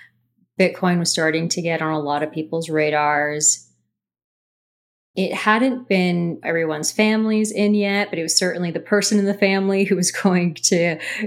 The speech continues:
be the foray into the crypto space for them. It just started learning about it. So it was just beginning to touch the mainstream. And that really was opportune timing because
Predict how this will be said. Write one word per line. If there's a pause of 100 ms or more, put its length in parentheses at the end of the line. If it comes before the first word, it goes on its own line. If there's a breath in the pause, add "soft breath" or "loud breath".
(140)
be
the
foray
into
the
crypto
space
for
them.
It
just
started
learning
about
it.
So
it
was
just
beginning
to
touch
the
mainstream. (800 loud breath)
And (400)
that (100)
really
was
opportune
timing
because